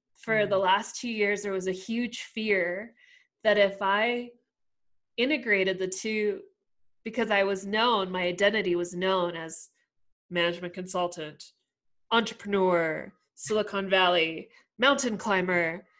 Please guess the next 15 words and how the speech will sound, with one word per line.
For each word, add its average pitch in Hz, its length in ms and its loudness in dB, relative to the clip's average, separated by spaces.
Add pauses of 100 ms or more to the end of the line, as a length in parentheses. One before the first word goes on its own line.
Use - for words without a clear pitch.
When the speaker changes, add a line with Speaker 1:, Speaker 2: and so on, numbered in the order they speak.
(140)
Speaker 1:
these 302 160 -4
very, 370 260 4
like, 269 240 0
strong 180 880 2
masculine 175 560 0
things. 233 200 -2 (120)
As 208 120 -4
much 247 180 0
as 226 100 -4
I 202 80 4
was 185 160 2
a 175 40 -2
feminist 185 560 -2
and 175 160 -10
always 190 460 0